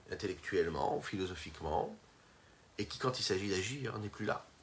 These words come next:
Tu étudies pour pouvoir agir mieux. Parce qu'un homme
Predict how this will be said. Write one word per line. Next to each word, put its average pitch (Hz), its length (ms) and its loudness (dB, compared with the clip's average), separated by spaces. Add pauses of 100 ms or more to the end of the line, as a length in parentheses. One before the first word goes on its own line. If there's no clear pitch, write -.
(580)
Tu 156 300 2
étudies 180 600 8 (440)
pour 117 100 -8
pouvoir 131 280 10
agir 139 340 12
mieux. 127 200 6 (600)
Parce - 120 2
qu'un 110 260 6
homme 139 300 12